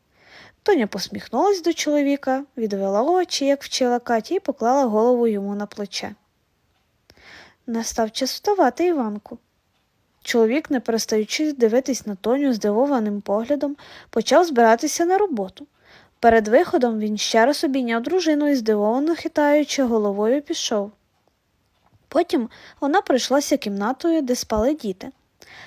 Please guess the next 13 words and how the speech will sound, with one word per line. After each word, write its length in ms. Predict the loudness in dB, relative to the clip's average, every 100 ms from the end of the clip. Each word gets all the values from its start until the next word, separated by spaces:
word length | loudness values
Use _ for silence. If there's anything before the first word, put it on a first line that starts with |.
| -4 4
Перш 260 | 6 6
ніж 240 | 0 -2 2
вийти 280 | 2 2
працювати, 720 | -2 -2 -2 0 0 2 -2
підійшла 540 | -2 -6 -6 -2 2 2
до 140 | 2
кожного, 560 | 0 -2 -2 -4 -8 -10 -14 -20 -10
поправила 520 | -6 2 6 6 6 2
ковдру, 560 | -2 -2 0 0 -4
поцілувала, 840 | -4 -6 -2 0 0 -2 0 0
погладила 540 | 0 -4 -2 0 2 0
по 160 | 0
голові. 480 | -2 -2 -2 -6 -16